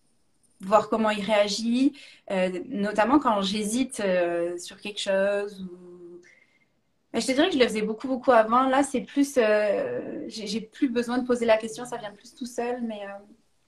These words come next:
ouais, en gros, c'est vraiment, euh,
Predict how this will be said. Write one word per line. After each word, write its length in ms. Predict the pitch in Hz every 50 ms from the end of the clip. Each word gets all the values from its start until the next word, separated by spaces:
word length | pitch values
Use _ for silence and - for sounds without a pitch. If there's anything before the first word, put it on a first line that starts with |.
| _ _ _ _ - - _ _ _ _ _ _ _ _ _ -
ouais, 360 | 208 220 233 240 247 - - -
en 160 | 233 214 202
gros, 140 | 196 196 226 - _ _ _ _ _ _ _ _ - 294 302
c'est 160 | 294 - 240
vraiment, 500 | 202 190 185 202 196 208 226 240 262 254 226
euh, 380 | 202 190 185 185 185 190 190